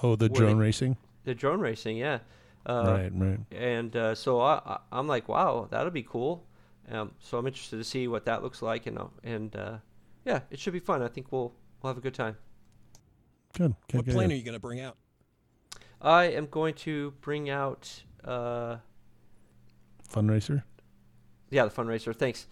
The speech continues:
Speaker 2: Funracer, sorry. My, my brain just turned off completely.
Speaker 1: He was, he was so excited going through his list of airplanes that he's gonna bring, like, "Oh, oh, man, I can't bring that one. It's too big.
Speaker 2: <laughs>
Speaker 1: Oh, yeah, that's not that one either."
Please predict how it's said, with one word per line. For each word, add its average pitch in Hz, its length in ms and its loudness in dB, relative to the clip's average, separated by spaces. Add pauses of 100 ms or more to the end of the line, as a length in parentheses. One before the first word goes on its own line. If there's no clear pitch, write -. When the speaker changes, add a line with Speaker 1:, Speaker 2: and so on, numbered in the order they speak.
(260)
Speaker 2:
Funracer, 156 420 6
sorry. 147 260 6 (140)
My, 151 100 2 (300)
my 143 100 2
brain 147 280 6
just - 220 0
turned 165 280 6
off 143 280 10
completely. 139 460 4 (600)
Speaker 1:
He 226 140 12
was, 233 200 12
he 190 320 12
was 220 140 12
so 220 160 12
excited 196 460 12
going 165 200 12
through 165 140 12
his 147 200 12
list 156 220 12
of 127 100 10
airplanes 135 460 12
that 117 100 12
he's 120 140 10
gonna 120 160 10
bring, 107 360 8
like, 104 280 2
"Oh, - 80 12 (380)
oh, 101 600 10
man, 120 180 8
I 113 60 8
can't 107 220 4
bring 104 180 6
that 101 160 4
one. 95 120 6
It's 92 140 6
too - 120 6
big. 90 300 4
Speaker 2:
<laughs> - 40 6
Speaker 1:
Oh, 151 260 10 (160)
yeah, 113 280 4
that's 104 300 6
not 92 200 0
that 90 120 0
one 90 140 -2
either." 95 180 -6